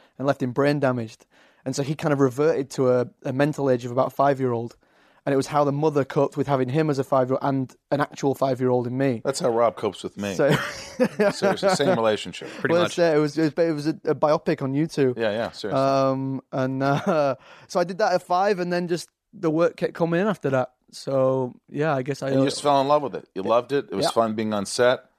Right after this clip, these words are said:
Speaker 1: Mm-hmm.
Speaker 2: Did you feel like your dad? 'Cause I always felt like this. I felt like I was a disappointment. I
Speaker 1: Yeah.
Speaker 2: felt like, you know what? You, you, you, I felt like you felt like, "Oh, he's gonna be more like his mother and kinda all over the place, and she wants to be an actress and all this stuff." And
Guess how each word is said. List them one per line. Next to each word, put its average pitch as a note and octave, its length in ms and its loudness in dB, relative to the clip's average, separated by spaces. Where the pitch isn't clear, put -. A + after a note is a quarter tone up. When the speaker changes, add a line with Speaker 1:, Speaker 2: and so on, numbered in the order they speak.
Speaker 1:
Mm-hmm. D#3+ 220 -6
Speaker 2:
Did F3 160 -2
you A#3 80 0
feel F#4 260 0
like F#4 220 0
your D3+ 100 4
dad? A#2 720 -2
'Cause B2+ 120 -4
I F3+ 140 2
always C3+ 240 0
felt D2+ 140 -4
like D2+ 160 -10
this. C2+ 200 -10
I - 80 -4
felt F#3+ 200 -2
like F3+ 120 0
I F3+ 60 4
was D3+ 160 2
a C3+ 40 -2
disappointment. A2+ 760 -2
I D3+ 80 -4
Speaker 1:
Yeah. B3 140 2
Speaker 2:
felt F3+ 160 0
like, D3+ 220 -2
you D3+ 60 -2
know D3 180 0
what? C#3+ 400 -2
You, G2 120 -8
you, G#2 260 -10
you, A2+ 180 -6
I A#2+ 80 0
felt A2+ 260 -4
like C#3+ 220 0
you B2 240 0
felt D2+ 520 2
like, F#2+ 180 2
"Oh, F#2 240 2
he's F2+ 200 -6
gonna G2 160 -2
be F#2+ 160 0
more F#2 180 2
like F2+ 180 0
his F2 160 -8
mother F#2 560 0
and F2 160 -8
kinda G2+ 300 -6
all G#2 200 2
over G2+ 200 2
the F#2 100 -8
place, F#2+ 520 -6
and D#2+ 100 -14
she G2 80 -8
wants G2+ 160 -6
to - 80 -12
be G2 160 -8
an F#2+ 80 -6
actress G2 520 -2
and G2+ 80 -8
all G2+ 140 -2
this F#2+ 180 -4
stuff." - 360 0
And F#2 100 -6